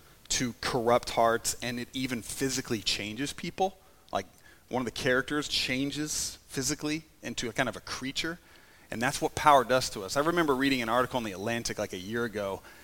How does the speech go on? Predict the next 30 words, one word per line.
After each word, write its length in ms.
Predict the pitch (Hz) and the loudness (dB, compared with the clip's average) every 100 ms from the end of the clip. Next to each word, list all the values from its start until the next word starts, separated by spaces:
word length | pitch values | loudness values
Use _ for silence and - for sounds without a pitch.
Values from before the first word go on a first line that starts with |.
| - | -4
that 160 | 101 | -2
people 300 | - 139 147 | 0 0 4
in 80 | 127 | 2
positions 460 | 117 113 139 131 110 | 2 -2 0 -2 -6
of 160 | - | -6
power, 460 | - 120 110 98 - - - - | 2 4 4 2 -4 -14 -20 -2
actually 380 | 123 131 - 139 | 2 4 2 -2
their 160 | 117 107 | -2 -4
brain, 500 | 98 117 120 127 113 | -6 -2 0 0 -2
the 100 | 113 | -2
longer 360 | 113 143 160 | 2 4 4
they're 160 | 160 143 | 6 6
in 80 | 104 | 4
power, 400 | 107 107 127 139 - - | 2 4 2 0 -10 -10
their 140 | - 113 | -2 -2
brains 480 | 107 117 127 143 123 | 0 2 2 2 -2
begin 260 | 120 123 | -2 -2
to 60 | 113 | -2
be 180 | 107 101 | -4 -8
rewired 840 | 104 123 143 120 127 127 82 80 - - - - - | -4 -2 2 6 8 8 4 0 -6 -18 -20 -20 -6
and 160 | 110 104 | -4 -2
they 80 | 107 | -2
get 380 | 113 - 95 | -2 -4 -4
dumber. 280 | 113 107 73 - - - - - - - - - - - - - | 0 0 -2 -14 -18 -20 -20 -20 -20 -20 -20 -20 -20 -18 -4 6
They 140 | 151 | 6
do. 340 | 139 160 175 98 | 10 12 12 10
It's, 240 | 127 - - | 2 2 4
it's 160 | 156 135 | 4 6
scientifically 1200 | - - 180 185 196 196 - 190 180 - 175 180 180 - - | 6 10 12 12 6 0 2 2 0 -2 -2 -2 -6 -12 -12
true 560 | - - 214 208 117 107 | -4 0 6 6 6 0